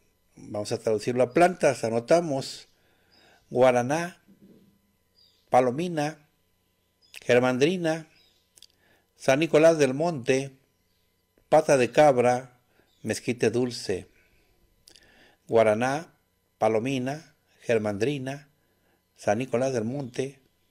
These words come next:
pata de cabra, mezquite dulce. Mezclamos las plantas juntas por partes iguales, ya mezcladas. Una cucharada sopera para un litro de agua, diez minutos de hervor.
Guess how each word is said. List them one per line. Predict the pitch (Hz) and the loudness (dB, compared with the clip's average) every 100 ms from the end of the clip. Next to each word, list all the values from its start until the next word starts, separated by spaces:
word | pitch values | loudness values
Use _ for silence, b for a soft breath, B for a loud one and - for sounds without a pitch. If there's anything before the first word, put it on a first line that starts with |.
| _ | _
pata | 117 117 107 | -6 -2 -2
de | 98 | -2
cabra, | - 135 110 120 120 _ _ _ _ _ _ - | -2 -2 -2 -4 -8 _ _ _ _ _ _ -10
mezquite | 98 - 110 - 107 | -10 -6 -8 -2 -4
dulce. | 98 123 113 - 98 85 - b b b b b - | -2 -4 -6 -10 -10 -10 -16 b b b b b -10
Mezclamos | - 131 131 | -2 -2 0
las | 120 | 0
plantas | 135 131 120 | 0 0 -4
juntas | - 127 127 | -4 -4 -4
por | - 104 | -2 -2
partes | 127 123 123 | 0 -2 -4
iguales, | 120 143 117 | -2 0 0
ya | 107 | -2
mezcladas. | 104 101 - 120 117 127 - b b b b b | -4 -8 -2 0 2 -2 -10 b b b b b
Una | - 104 | -8 -6
cucharada | 107 110 113 113 | -6 -4 0 0
sopera | 110 107 120 120 | -2 -4 -2 -2
para | 117 110 | -2 -2
un | 110 | -2
litro | 117 113 | -4 -2
de | 110 | 0
agua, | 123 113 | 0 0
diez | 113 113 | -2 -4
minutos | 107 113 - 104 | -6 -6 -4 -2
de | 101 | -2
hervor. | 98 95 127 120 | -4 0 0 -2